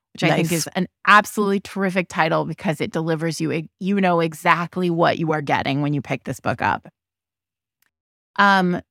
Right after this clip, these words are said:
Speaker 1: Teresa Ruiz, the f-, the heroine of this book, uh, has just inherited her aunt's coffee shop. And it happens to be in a town where it's, like, fated mates,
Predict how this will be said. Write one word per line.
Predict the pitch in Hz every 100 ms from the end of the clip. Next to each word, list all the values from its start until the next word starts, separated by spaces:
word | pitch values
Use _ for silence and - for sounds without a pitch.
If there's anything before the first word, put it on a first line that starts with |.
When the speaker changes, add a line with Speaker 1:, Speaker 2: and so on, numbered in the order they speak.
| _ -
Speaker 1:
Teresa | - 220 233 226 - 240 240 233 -
Ruiz, | 185 185 190 190 202 202 -
the | 180 170
f-, | - - -
the | 175 170
heroine | 180 175 175 175 165
of | 165
this | 170 -
book, | 170 165 - _ _ _ -
uh, | 165 165
has | 156 165
just | - 202 202
inherited | 185 165 165 156
her | 170 -
aunt's | 156 143 -
coffee | - 294 302
shop. | 285 254 285 - - _ _ _ _ _ -
And | 185 185 180 185 - _ -
it | 208 175
happens | 190 175 196 208 -
to |
be | 185 185 180 170 170 _ 240
in | 247 254 254 -
a | 190 190
town | - 180 165 151 147 151 151 151 _ _ -
where | 165 165 180 165 160 151
it's, | 180 - _ _ _ _ _
like, | 170 156 -
fated | - 196 190 170
mates, | 170 160 170 -